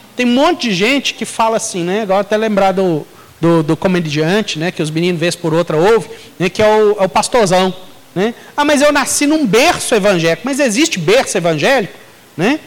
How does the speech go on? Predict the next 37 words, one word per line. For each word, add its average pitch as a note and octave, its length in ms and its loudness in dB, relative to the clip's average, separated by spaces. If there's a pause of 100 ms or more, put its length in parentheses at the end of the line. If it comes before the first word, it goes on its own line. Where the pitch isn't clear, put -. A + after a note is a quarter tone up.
(140)
É F3+ 60 -6
um F3 140 0
berço G#3+ 440 2
da F#3+ 120 2
marca F#3+ 360 -2
El G3+ 140 4
Shaddai, E3+ 640 0 (300)
berço A3+ 440 2
da G3 160 0
marca F#3+ 600 -2 (1120)
Luz G#3+ 240 2
do G3 80 2
Mundo, G3+ 420 2
berço G3 500 0
da G3+ 140 -2
mar-, G3 140 -8 (160)
tem C#4+ 240 2
lá C#4+ 240 4
na A3+ 120 -2
loja A#3 360 2
algum G3+ 180 -2
berço G3+ 320 0
desses? C4 480 -2 (600)
Então G4 120 0
não G#4+ 140 2
existe D4+ 320 0
berço G#3+ 340 0
evangélico, F3 640 0 (1040)
né? D4 300 0 (320)
E A#3+ 140 2
é D4 40 4
uma D#4+ 140 0
dificuldade, D4 840 0
porque C4 280 -4
pessoas D#4 800 0
que - 140 -6
nascem B3 800 -2